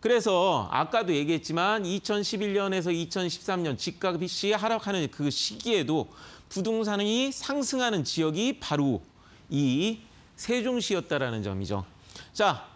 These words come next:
동시에 세종시 그리고 동탄이었는데 동탄 같은 경우 보시면 아시겠지만 우리나라에서 삼성전자 반도체가,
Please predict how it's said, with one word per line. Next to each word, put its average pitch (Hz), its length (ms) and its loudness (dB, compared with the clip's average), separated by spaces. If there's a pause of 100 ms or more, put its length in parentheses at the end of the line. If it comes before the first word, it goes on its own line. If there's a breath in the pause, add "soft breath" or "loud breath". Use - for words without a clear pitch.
(140)
동시에 147 880 2 (640)
세종시 233 840 2 (640 loud breath)
그리고 170 480 2 (160)
동탄이었는데 151 640 0
동탄 233 440 0
같은 214 260 0
경우 180 160 0
보시면 175 380 0
아시겠지만 160 760 0 (520 loud breath)
우리나라에서 214 960 2
삼성전자 226 1040 0 (120)
반도체가, 143 1160 0